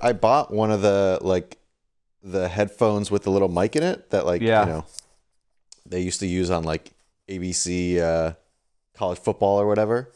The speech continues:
Speaker 2: Right.
Speaker 1: And I thought that was gonna be, I thought that was gonna be great, but apparently it was really shitty. So
Speaker 2: Uh,
Speaker 1: that's my story.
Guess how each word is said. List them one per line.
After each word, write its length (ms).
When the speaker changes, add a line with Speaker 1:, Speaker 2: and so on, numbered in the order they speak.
Speaker 2:
Right. 240
Speaker 1:
And 100
I 60
thought 220
that 80
was 120
gonna 220
be, 100
I 80
thought 120
that 80
was 120
gonna 120
be 60
great, 340
but 100
apparently 580
it 80
was 180
really 160
shitty. 360
So 120
Speaker 2:
Uh, 280
Speaker 1:
that's 120
my 60
story. 400